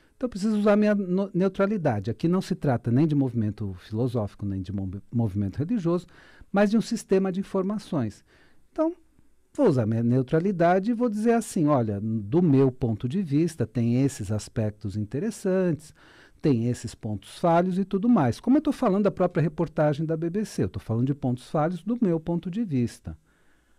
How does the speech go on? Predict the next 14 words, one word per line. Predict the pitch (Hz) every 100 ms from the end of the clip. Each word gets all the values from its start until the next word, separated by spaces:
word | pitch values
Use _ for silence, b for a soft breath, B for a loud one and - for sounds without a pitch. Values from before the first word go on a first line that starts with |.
| _ _ _ _ _ -
Mas | 135 135 196 -
a |
reportagem | 160 160 170 165 - 160 175
chama | 170 175 170
atenção | - 175 - 185
porque | 180 185 - -
ela | 185 185 170 180
vai | 170 180
pra | 180
um | 185
caminho | 170 170 170
muito | 165
estranho, | - - 254 247 170 98 82 - _ _ _ _ _
né? | 113 147